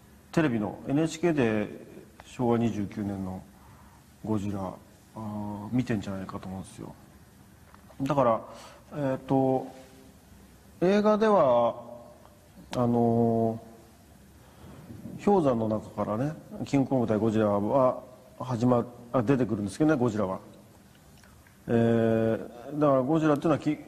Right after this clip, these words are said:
氷山の中から出てくるもんだと思ってたんだけど、その後、あの、前作を見て、さらにはあのゴジラの逆襲も見て、い-、なんかだんだんつながってきたっていう風に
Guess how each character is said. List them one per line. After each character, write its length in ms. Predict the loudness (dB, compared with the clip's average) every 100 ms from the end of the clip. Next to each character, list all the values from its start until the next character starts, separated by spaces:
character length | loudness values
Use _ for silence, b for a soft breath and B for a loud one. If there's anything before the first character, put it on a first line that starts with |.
| -10
氷 180 | 0 2
山 140 | 2 2
の 80 |
中 240 | 2 0 2
か 80 | 0
ら 80 |
出 160 | 2 -2
て 140 | -2
く 80 | -2
る 60 | 0
も 380 | 0 0 2 2
ん 60 |
だ 140 | 2 2
と 80 |
思 120 | 0 -2
っ 40 |
て 100 | -2
た 100 | -2
ん 60 | 0
だ 120 | -2
け 60 | 0
ど、 380 | 0 0 -6 B B B B B -20
そ 140 | -6 0
の 120 | 2
後、 560 | 4 2 2 -2 -8 -18 B B B -20 -8
あ 60 |
の、 160 | -4 -2 0
前 140 | 0
作 280 | 2 0 2
を 60 |
見 140 | 2 2
て、 180 | -2 -4 -10 -8
さ 140 | 0
ら 100 | 0
に 100 | 0
は 240 | -2 -4 -4
あ 80 | -4
の 140 | -2
ゴ 180 | 0 -2
ジ 120 | 0
ラ 100 | -4
の 140 | -4
逆 240 | -4 -6 -6
襲 200 | -6 -2
も 400 | 2 2 0 -12 B B -6
見 120 | -2 -2
て、 120 | -2
い-、 360 | -6 -8 -10 -10 -4
な 100 | -2
ん 80 | 0
か 100 | -2
だ 160 | 0
ん 80 | 2
だ 100 | 2
ん 60 | 0
つ 120 | 0
な 100 | 0
が 80 | 0
っ 100 | 0
て 140 | -4
き 80 | -4
た 100 | -4
っ 20 |
て 180 | -6 -8
い 80 | -8
う 80 | -10 -14 B B B B
風 180 | -4 -2
に 200 | -4